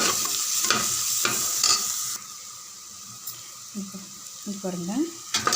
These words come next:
ரத்தத்தை நல்லா கரைச்சி வச்சுருக்கேன். இந்த டைமில் அப்படியே சேர்த்துருங்க.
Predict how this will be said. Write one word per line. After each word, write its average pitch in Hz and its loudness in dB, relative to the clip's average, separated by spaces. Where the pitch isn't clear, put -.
ரத்தத்தை 185 0
நல்லா 175 -2
கரைச்சி 175 -4
வச்சுருக்கேன். 175 4
இந்த 175 2
டைமில் 175 2
அப்படியே 165 -2
சேர்த்துருங்க. 175 2